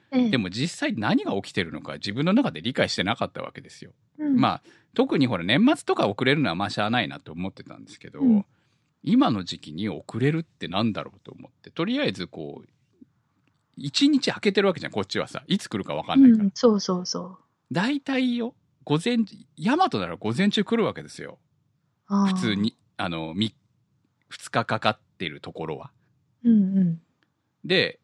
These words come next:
Speaker 2: それに合わせてこっちも準備してるんだけれども、一日の場合は午後の場合ももちろんあるよね。午後または夜の場合もあるんだけど、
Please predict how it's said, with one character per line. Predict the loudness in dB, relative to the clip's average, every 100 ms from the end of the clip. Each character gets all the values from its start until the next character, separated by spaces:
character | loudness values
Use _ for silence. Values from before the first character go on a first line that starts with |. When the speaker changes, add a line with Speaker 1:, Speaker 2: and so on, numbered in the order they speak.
| -6
Speaker 2:
そ | 0
れ | 2
に | 2 0
合 | 0
わ | -2
せ | -4
て | -6
こ | -8
っ |
ち | -2
も | -4
準 | -2 -2
備 | -2
し | -4
て | -6 -6
る | -6
ん | -12
だ | -16
け | -20
れ | -20
ど | -20
も、 | -18 -14 -14 -16 _ _ _ -8
一 | -6 -2
日 | -4 0
の | 2 2
場 | 2
合 | 0
は | 0
午 | 2 2
後 | 0
の | -2
場 | -10
合 | -10
も |
も | -10
ち | -8
ろ | -10
ん |
あ | -10
る | -10
よ |
ね。 | -10
午 | -8
後 | -8
ま | -10 -10
た | -10
は | -8
夜 | -8 -8
の |
場 | -12 -14
合 | -12
も | -6
あ | -6
る |
ん | -6
だ | -18
け | -18
ど、 | -14 -14 -14